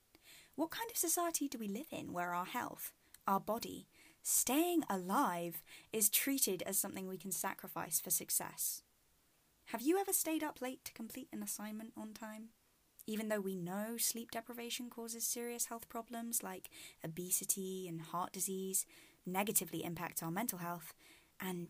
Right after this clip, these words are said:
shortens our lifespan. What about skipping a meal because, "Oh, I don't have time to eat today," when our bodies cannot function properly without nutrients?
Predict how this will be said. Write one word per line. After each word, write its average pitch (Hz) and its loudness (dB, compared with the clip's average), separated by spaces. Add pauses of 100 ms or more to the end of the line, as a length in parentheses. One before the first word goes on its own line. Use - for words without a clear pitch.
(120)
shortens 180 0 (160)
our 175 0
lifespan. 180 -2 (640)
What 233 4
about 220 2
skipping 208 0
a 196 0
meal 196 0
because, 180 -2
"Oh, 202 2
I 185 -2
don't 196 2
have 190 0
time 180 -2
to 170 0
eat 143 -2
today," - -6 (560)
when 196 2
our 185 0
bodies 185 2
cannot 240 -4
function 262 -6
properly 202 -6
without 180 -4
nutrients? 185 -6